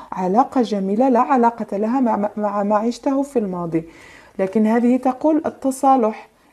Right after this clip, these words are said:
ربما أنت ستتصالح مع الحبيب وستعود معه وسنبدأ من جديد وسيحدث خصام من جديد، ستفترقون. وهذا الحبيب أنا أقول لكم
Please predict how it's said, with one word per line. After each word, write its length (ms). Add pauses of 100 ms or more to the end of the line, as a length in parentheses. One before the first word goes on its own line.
ربما 340
أنت 340
ستتصالح 840
مع 240
الحبيب 540
وستعود 680
معه 440
وسنبدأ 800
من 200
جديد 480
وسيحدث 640
خصام 500
من 180
جديد، 400
ستفترقون. 840 (440)
وهذا 340
الحبيب 420 (120)
أنا 340 (280)
أقول 360
لكم 300